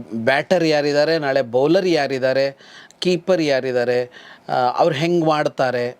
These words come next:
ಅನ್ನೋದನ್ನೆಲ್ಲ ಯೋಚನೆ ಮಾಡ್ಕೊಂಡೇ ಮಾಡ್ತಾರೋ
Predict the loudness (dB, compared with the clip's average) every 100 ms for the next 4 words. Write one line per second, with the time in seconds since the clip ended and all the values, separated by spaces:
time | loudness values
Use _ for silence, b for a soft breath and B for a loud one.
0 | -2 -2 0 0 0 0 0 2 2 2
1 | 0 -2 -2 -2 -2 0 -2 -2 -2 0
2 | 0 0 -4 -4 -2 0 -2